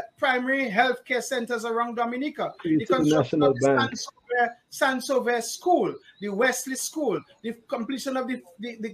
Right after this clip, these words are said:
Speaker 1: the completion of the construction of the Calibishi School, and, and, and those sorts of things there.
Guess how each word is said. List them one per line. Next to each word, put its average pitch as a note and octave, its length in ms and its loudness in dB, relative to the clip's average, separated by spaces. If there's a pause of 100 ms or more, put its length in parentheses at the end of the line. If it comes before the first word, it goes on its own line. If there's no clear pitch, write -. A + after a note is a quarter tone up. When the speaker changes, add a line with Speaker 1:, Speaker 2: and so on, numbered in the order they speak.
Speaker 1:
the G#3 160 -8 (180)
completion C4 420 -2
of C4 60 -2
the C4 80 -4
construction C4 600 -4
of A#3 120 -4
the B3+ 80 -6
Calibishi C4 600 0
School, E3+ 460 -6 (240)
and, A#3+ 220 2
and, G#3 180 2
and G#3 180 4
those G#3+ 240 6
sorts G#3+ 240 0
of G#3 160 -4
things G3+ 240 -4
there. D3 200 -4